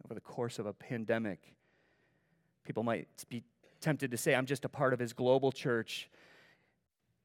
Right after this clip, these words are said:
and I don't need the local assembly." And unfortunately, many, for many, it's because they've been hurt.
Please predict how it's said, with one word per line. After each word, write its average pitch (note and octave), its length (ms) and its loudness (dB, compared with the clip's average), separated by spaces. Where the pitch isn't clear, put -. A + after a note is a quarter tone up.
and A#2+ 120 -4
I G#2+ 60 -2
don't G#2 160 -2
need A#2 240 -2
the G2+ 60 -2
local G#2+ 400 0
assembly." G#2+ 640 -2
And A2+ 80 -4
unfortunately, C#3+ 480 4
many, C#3 380 4
for D3 140 -2
many, C#3 240 4
it's A#2 100 -2
because C3 300 -4
they've A2+ 100 -2
been G2+ 80 -2
hurt. B2+ 320 -4